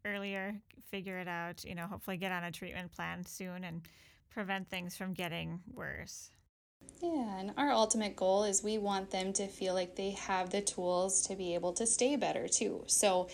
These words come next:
Speaker 2: um, physical therapy is not one of those things that you're gonna be doing for the rest of your life. Um, our job is to teach you how to continue to take care of,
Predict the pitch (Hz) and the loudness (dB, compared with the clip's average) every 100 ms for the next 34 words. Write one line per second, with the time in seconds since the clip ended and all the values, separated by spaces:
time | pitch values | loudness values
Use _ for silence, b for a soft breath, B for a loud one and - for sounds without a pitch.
0 | B B B - 185 180 180 214 208 196 | B B B -4 0 0 2 2 4 2
1 | 196 185 190 196 180 185 180 190 185 185 | 4 2 2 0 2 2 0 0 0 2
2 | - 185 190 185 190 190 180 180 175 190 | 0 0 0 0 -2 -2 -2 -4 -2 0
3 | 196 202 196 180 185 190 180 175 175 175 | 0 2 2 4 4 2 2 2 6 6
4 | 202 339 - - - - - 190 185 180 | 6 2 -2 -8 -8 -8 -4 0 4 4
5 | 175 175 - - - 175 127 196 - 196 | 4 2 -4 -2 2 4 2 2 4 6
6 | 190 220 214 185 180 - 196 - 220 214 | 6 6 4 4 4 4 4 2 4 4
7 | 190 180 175 175 185 - 185 180 180 175 | 4 4 4 4 2 -2 2 4 4 0
8 | 190 190 185 - 190 185 180 190 202 190 | -2 -4 -2 -2 -2 -2 -2 -2 0 -2
9 | - - 208 285 233 185 175 185 175 175 | -4 -2 0 2 4 4 4 4 4 2